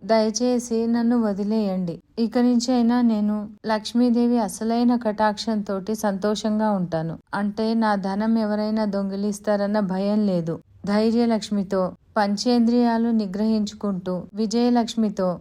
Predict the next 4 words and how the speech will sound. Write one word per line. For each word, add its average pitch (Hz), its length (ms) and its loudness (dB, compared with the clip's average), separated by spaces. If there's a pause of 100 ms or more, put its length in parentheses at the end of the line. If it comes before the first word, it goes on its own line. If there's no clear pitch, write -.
(140)
నాకున్న 220 600 0
కాస్త 226 440 -2
జ్ఞానాన్ని 226 580 2
బోధించుకుంటూ, 202 1120 0